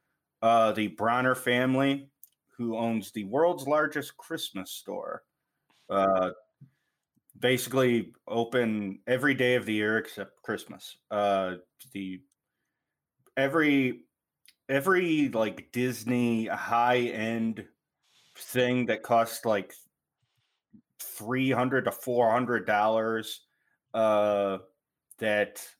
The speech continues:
or upwards of that, that's basically, like, jewelry, is sold there wholesale. Uh, if you've ever seen The Act of Killing, that one guy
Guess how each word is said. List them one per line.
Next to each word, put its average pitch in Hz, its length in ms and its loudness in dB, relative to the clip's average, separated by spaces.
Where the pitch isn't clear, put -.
or 135 280 4
upwards 120 540 2
of 107 160 -2
that, 107 240 0
that's 107 180 -6
basically, 117 520 -2
like, 95 280 -2
jewelry, 101 680 -4
is 98 160 -4
sold 113 380 -2
there 101 420 2
wholesale. 104 800 -2
Uh, 98 760 2
if 120 120 -12
you've 156 140 4
ever 175 200 4
seen 143 840 0
The 127 260 -4
Act 139 320 0
of 127 180 -4
Killing, 123 460 -2
that 113 180 -2
one 127 280 0
guy 104 520 2